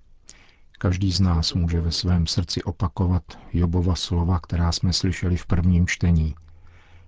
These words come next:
„Vím, že můj vykupitel žije a vstane jako poslední.“ Je to naděje, že se znovu setkáme s Bohem, že se všichni znovu setkáme jako bratři.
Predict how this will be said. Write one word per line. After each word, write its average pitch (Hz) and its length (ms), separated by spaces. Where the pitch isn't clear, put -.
„Vím, 98 380
že 110 140
můj 107 240
vykupitel 95 640
žije 90 320
a 90 100
vstane 85 440
jako 80 240
poslední.“ 80 640
Je 101 100
to 123 140
naděje, 123 360
že 117 140
se 127 160
znovu 107 340
setkáme 107 520
s 90 80
Bohem, 76 460
že 104 140
se 90 200
všichni - 480
znovu 87 340
setkáme 92 580
jako 90 220
bratři. 80 460